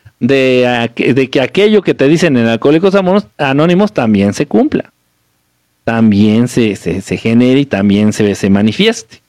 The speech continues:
Es igual. Lamentablemente, repito, tenemos maestría y una habilidad nata para enfocarnos en lo malo. Entonces, si ustedes son diagnosticados con artritis reumatoide, dices, "Ok,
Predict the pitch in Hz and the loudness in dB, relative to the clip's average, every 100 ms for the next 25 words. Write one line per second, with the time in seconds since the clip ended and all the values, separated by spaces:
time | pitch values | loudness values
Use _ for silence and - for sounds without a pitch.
0 | _ _ _ _ _ _ _ _ _ _ | _ _ _ _ _ _ _ _ _ _
1 | _ _ _ _ - - 92 87 64 - | _ _ _ _ -8 -4 -2 -2 -4 -12
2 | _ _ _ 131 123 117 117 113 131 151 | _ _ _ -2 -2 0 -2 0 0 0
3 | 147 131 135 123 117 120 - 123 131 _ | 0 0 0 0 0 -2 -2 -4 -6 _
4 | _ _ _ _ _ _ _ _ _ _ | _ _ _ _ _ _ _ _ _ _
5 | _ - - _ 135 127 131 147 123 120 | _ -20 -20 _ -2 0 0 0 0 -2
6 | 113 - 170 185 165 226 226 185 151 147 | -2 -2 0 2 2 2 2 0 0 0
7 | 190 180 156 156 - 185 - _ _ _ | 0 2 0 0 -2 -6 -8 _ _ _
8 | 131 143 160 160 131 123 110 120 113 101 | -6 -2 -2 -2 -2 -2 0 0 0 0
9 | 95 92 87 80 _ _ _ _ _ 117 | 0 0 -4 -8 _ _ _ _ _ -2
10 | 208 220 180 - _ _ _ _ _ - | 0 0 -2 -6 _ _ _ _ _ -4
11 | 185 190 - 294 311 285 - - _ _ | 0 0 0 0 2 2 -2 -12 _ _
12 | _ _ - 240 254 247 214 185 165 - | _ _ -4 0 2 2 2 0 -2 -4
13 | - 190 156 135 - - 196 214 240 233 | -2 -2 0 -2 -4 -4 0 2 2 2
14 | 180 156 175 196 196 170 156 143 139 - | -2 -2 -2 -2 0 2 2 2 0 0
15 | 180 185 185 185 196 208 202 392 - | 2 4 2 2 0 0 2 2 2